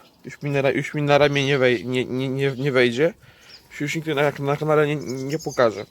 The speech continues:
Jest tyle, mam do, dla informacji. Jest, tu się trochę po-, pozmieniało królików, bo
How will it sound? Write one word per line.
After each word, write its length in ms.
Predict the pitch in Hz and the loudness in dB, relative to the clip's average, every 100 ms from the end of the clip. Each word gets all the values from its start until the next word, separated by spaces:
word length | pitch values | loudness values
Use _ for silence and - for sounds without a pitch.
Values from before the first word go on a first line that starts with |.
| _ - - - - - _ _ _ _ - - - | _ -20 -20 -20 -20 -20 _ _ _ _ -20 -20 -20
Jest 140 | 175 - | -18 -4
tyle, 180 | 139 | 2
mam 180 | 139 139 | 2 2
do, 60 | 127 | -4
dla 180 | 127 127 | 0 0
informacji. 640 | 127 127 117 113 - 117 | 0 -2 -2 -2 -6 -10
Jest, 180 | 131 - - - - - - | -10 -12 -16 -16 -18 -18 -20
tu 120 | - | -16
się 60 | 160 | -8
trochę 220 | 131 139 | -2 0
po-, 220 | 120 139 139 | 2 2 0
pozmieniało 600 | 151 147 165 170 139 120 | -2 0 2 4 4 0
królików, 560 | - 127 127 156 156 117 | -6 -8 -4 -2 -2 2
bo 240 | 127 123 | 2 2